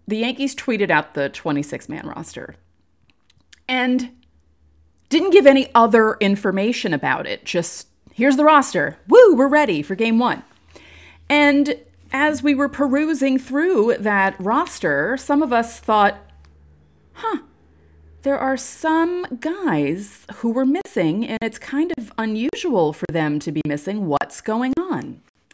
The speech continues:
Scott Effross, a few minutes later, Jack Curry announced that he's probably going to need, to need Tommy John.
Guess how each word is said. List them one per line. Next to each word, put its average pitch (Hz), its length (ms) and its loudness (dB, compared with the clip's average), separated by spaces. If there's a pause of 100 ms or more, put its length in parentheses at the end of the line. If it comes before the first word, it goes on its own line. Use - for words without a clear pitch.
(1300)
Scott 339 360 0
Effross, - 960 -2
a - 60 -20
few 277 180 0
minutes 254 380 0
later, 277 440 2 (280)
Jack 269 340 2
Curry 302 480 -2 (260)
announced 226 520 -2
that 226 400 -2
he's 349 200 0
probably 339 520 -2
going 302 240 2
to 277 180 2
need, 254 300 -2
to 262 100 0
need 254 320 2
Tommy 202 400 -2
John. - 240 -12